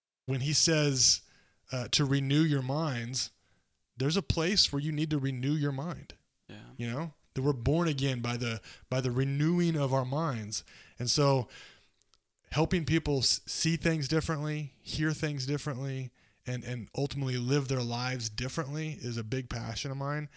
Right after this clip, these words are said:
Speaker 1: And so if you're out there right now and you have a job opening at your church, I'd love to, I'm just kidding.
Speaker 2: <laughs>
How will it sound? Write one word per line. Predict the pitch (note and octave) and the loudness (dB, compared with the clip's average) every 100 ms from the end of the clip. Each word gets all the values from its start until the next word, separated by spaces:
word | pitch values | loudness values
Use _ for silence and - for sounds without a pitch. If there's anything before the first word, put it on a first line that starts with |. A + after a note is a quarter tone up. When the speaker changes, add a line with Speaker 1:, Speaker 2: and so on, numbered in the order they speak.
| - - - - | -20 -20 -14 -6
Speaker 1:
And | A#2 | -2
so | B2+ A#2+ | 0 2
if | D#3 | 4
you're | E3+ | 6
out | D3+ D#3+ | 6 4
there | E3+ | 4
right | D#3+ D3 | 4 2
now | D3+ D#3 | 0 0
and | |
you | D3+ | 2
have | C#3 D3 | 2 0
a | |
job | A#2+ B2+ C3 C#3 | 0 -2 0 2
opening | C#3+ D3 D3 C#3 | 2 2 0 0
at | B2+ | -2
your | G#2+ | -4
church, | A2 - D3 D3 - | -2 2 4 4 0
I'd | B2 B2 | -2 -2
love | C#3+ B2+ | -2 -2
to, | B2+ - | -6 -6
I'm | A#2 | -6
just | G#2+ - | -4 -4
kidding. | G2+ G2 - - | -6 -8 -14 -16
Speaker 2:
<laughs> | - - | -12 6